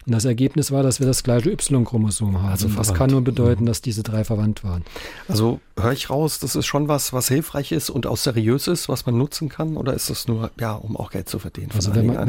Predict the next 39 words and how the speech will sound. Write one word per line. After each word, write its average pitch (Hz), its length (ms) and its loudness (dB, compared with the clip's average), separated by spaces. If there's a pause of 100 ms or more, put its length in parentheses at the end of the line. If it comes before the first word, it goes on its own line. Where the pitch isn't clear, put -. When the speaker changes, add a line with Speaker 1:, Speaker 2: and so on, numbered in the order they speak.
Speaker 2:
Einrichtungen? 117 260 2
Speaker 1:
wenn 120 100 2
man 113 100 2
solche 131 300 2
Fragestellungen, 151 960 2
wie 127 200 -2
jetzt 123 200 -4
gerade 113 200 2
Speaker 2:
Mhm. 110 40 2
Speaker 1:
geschildert, 156 480 2
untersuchen 147 580 0
will, 156 200 4 (200)
ist 135 220 0
das 127 140 0
durchaus 131 400 0
hilfreich. 147 600 0 (380)
Mit 131 240 0
so 131 80 0
einer 120 140 4
Untersuchung 139 800 2
kriegt - 240 -4
man 127 120 2
dann 123 260 2 (460)
eine 123 180 4
Zuordnung 143 560 0
zu - 120 -4
einer 123 100 4
bestimmten 123 540 0
Haplogruppe. 123 640 -2
Das 113 240 -2
heißt, 120 380 0 (200)
diese 113 220 -6
Wissenschaftler, 127 480 0
die 117 100 0
sich - 180 -8
damit 120 300 2
beschäftigen, 127 580 0 (440)
die 123 260 4 (200)
ordnen 147 560 2